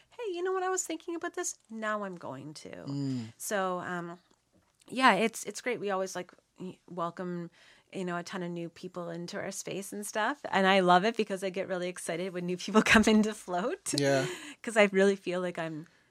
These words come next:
Speaker 1: very good at, at what I do. Like, 'cause I, I, I don't lie to people about the experience. I'll,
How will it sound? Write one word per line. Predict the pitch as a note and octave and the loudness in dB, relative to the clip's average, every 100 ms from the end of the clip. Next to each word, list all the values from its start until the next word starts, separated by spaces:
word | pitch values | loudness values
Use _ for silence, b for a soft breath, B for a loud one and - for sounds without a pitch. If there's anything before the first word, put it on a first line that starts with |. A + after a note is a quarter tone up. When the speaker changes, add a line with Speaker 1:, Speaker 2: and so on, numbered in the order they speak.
| b b - | b b 6
Speaker 1:
very | F#3+ F#3 E3+ | 10 10 8
good | D#3+ E3+ D#3 C#3 - - E3 | 4 2 2 -2 -6 -4 2
at, | D3+ D#3+ - - - _ _ _ - | 4 2 -4 -10 -10 _ _ _ 0
at | F3 | 2
what | F#3 D3+ | 2 0
I | D3+ | 0
do. | C#3+ - - F3 _ b b b | -6 -12 -12 -20 _ b b b
Like, | F3 | -14
'cause | F#3 F#3 | -10 -6
I, | F3 E3 _ _ _ _ _ _ _ - | -6 -6 _ _ _ _ _ _ _ -6
I, | E3 D#3+ | -4 -2
I | D#3+ E3 | -2 -2
don't | E3 D#3 - - E3+ | -4 -6 -12 -20 -12
lie | F3 F3 E3+ E3 | -6 -4 -2 -4
to | |
people | F3 F3 - | -8 -12 -10
about | E3+ E3+ E3+ | -8 -8 -8
the | |
experience. | F3+ - - D3+ E3 F3 | -10 -10 -8 -6 -6 -4
I'll, | E3+ | -6